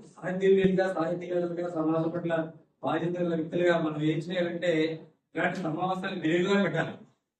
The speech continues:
సమాజం ఇప్పుడు అంటే ఒక శ్రీరాముడికి మన మోహన లక్ష్మికి తేడా ఏంటంటే, అంటే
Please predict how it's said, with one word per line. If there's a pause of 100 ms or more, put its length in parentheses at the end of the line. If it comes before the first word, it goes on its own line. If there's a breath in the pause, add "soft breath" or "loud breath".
(260)
సమాజం
ఇప్పుడు
అంటే (340)
ఒక
శ్రీరాముడికి (600)
మన
మోహన
లక్ష్మికి (180)
తేడా
ఏంటంటే, (140)
అంటే